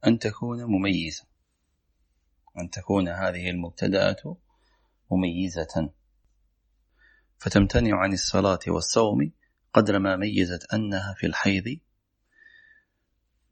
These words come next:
وبعدما ترى تغير الدم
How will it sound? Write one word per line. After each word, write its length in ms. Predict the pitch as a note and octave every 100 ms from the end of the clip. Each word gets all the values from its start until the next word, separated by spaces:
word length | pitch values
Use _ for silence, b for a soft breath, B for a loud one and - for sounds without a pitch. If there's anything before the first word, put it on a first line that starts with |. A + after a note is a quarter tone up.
| - - _ _
وبعدما 600 | D#2+ F2+ A2+ G2+ F#2+ E2 - _ _ _ _ _ _ _ _ _ _ _ _ -
ترى 260 | G#2+ G#2+
تغير 460 | G2 F#2+ A2+ G#2 F#2
الدم 420 | E2 F#2 E2+ E2